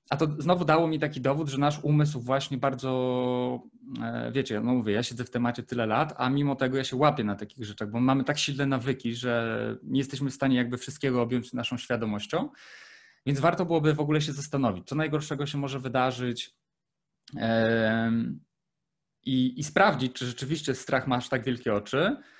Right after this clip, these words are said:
e, a czasami rzeczywiście może mieć, tak? Czyli rzeczywiście, jeżeli, nie wiem, zain-, inwestujemy bardzo dużo pieniędzy, nie mamy jakiejś dywersyfikacji, nie mamy,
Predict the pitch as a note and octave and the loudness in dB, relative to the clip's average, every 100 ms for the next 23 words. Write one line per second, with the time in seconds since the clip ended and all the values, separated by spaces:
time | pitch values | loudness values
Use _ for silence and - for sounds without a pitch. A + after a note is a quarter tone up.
0 | - - _ _ _ _ - C3+ C3+ C3 | -20 -20 _ _ _ _ 0 2 4 6
1 | C3 B2+ B2+ B2+ B2+ B2+ D3+ D3+ D#3+ - | 4 4 4 4 2 2 0 0 -2 4
2 | F3+ C3+ C#3+ D#3 D3+ D3+ B2 - - C3 | 4 4 2 0 -2 -2 -2 -2 -2 0
3 | C3+ A#2+ D3+ D#3+ G#2+ - - - _ _ | 0 0 4 4 4 0 -8 -16 _ _
4 | - A#2 E3 C#3 C#3 D3 D#3 F3 G3+ C#3 | -2 0 0 -6 -6 -4 0 0 0 0
5 | A2 A2+ G#2+ A#2 G2+ F#2+ - A2 A#2 A#2+ | 0 0 2 2 0 -4 -6 -4 -2 -2
6 | - A#2+ B2 B2+ - B2+ B2 A2+ B2 A#2 | -4 -4 -4 -4 -2 0 2 2 0 0
7 | A2+ A2+ A2+ A2 G#2+ G#2+ G#2+ G#2+ A2 B2 | -4 -2 0 0 0 0 -2 -2 2 2
8 | B2 B2+ A#2 A#2 A2+ A2 A2 G#2+ G#2+ A2 | 2 2 4 4 2 0 -4 -6 -8 -2
9 | A#2+ G#2+ - - - A2+ A#2+ - A#2+ A#2 | -2 -2 -10 -10 -2 -2 -2 -4 -2 0
10 | A2 A2 A2+ A2+ A2+ | 0 0 0 0 0